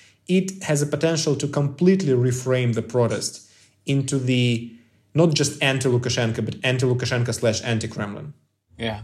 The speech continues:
Speaker 2: I mean, I was gonna, you know, I, I wanted to talk to you about this issue of, of open support from Putin and from the Kremlin.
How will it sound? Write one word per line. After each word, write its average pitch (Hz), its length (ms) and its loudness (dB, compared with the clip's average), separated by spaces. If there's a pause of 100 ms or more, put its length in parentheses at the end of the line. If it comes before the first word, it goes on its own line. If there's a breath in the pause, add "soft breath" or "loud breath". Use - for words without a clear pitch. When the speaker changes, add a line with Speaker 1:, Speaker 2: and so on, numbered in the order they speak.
(120)
Speaker 2:
I 147 80 -6
mean, 160 120 2
I 180 80 4
was 180 100 0
gonna, 127 440 2
you 131 120 -2
know, 117 280 0 (340)
I, 127 60 -2 (120)
I 139 40 2
wanted 147 300 2
to 120 100 -6
talk 120 320 -2
to 117 100 -2
you 110 60 2
about 101 280 0
this 127 240 -2
issue 143 500 -2
of, 107 520 -4
of 110 280 -6 (120)
open 110 720 -2 (480 soft breath)
support - 760 -2 (160)
from 113 520 -4 (260)
Putin 113 520 -6
and 107 200 -10
from 107 300 -6
the 92 80 -10
Kremlin. 104 760 -8